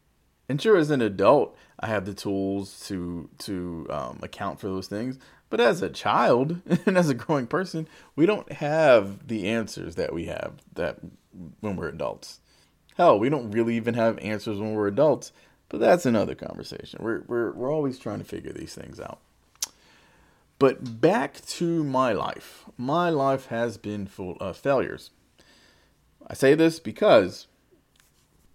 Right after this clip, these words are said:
I believe not only in a parallel universe, but probably, like, a multiverse, like an actual multiverse. 'Cause you can't prove it's not.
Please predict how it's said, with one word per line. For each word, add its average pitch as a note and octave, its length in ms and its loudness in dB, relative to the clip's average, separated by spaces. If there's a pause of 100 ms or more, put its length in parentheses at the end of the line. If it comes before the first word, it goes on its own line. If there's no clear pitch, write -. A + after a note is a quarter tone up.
I F#3+ 360 6
believe A#2 920 -2 (420)
not D#3 180 2
only G#3 120 0
in F#3 80 0
a B2+ 60 2
parallel C3+ 920 2
universe, F2+ 440 -8
but - 140 -20
probably, A3+ 260 -2
like, D#3 360 -2 (400)
a A#2 100 0
multiverse, G2 800 -4
like B2 160 0
an D3+ 180 -4
actual F#3+ 460 -2
multiverse. A2 640 -2
'Cause G#3+ 120 0
you A#3 80 -4
can't C4 160 4
prove B3 180 2
it's G#3 80 -4
not. B3+ 320 0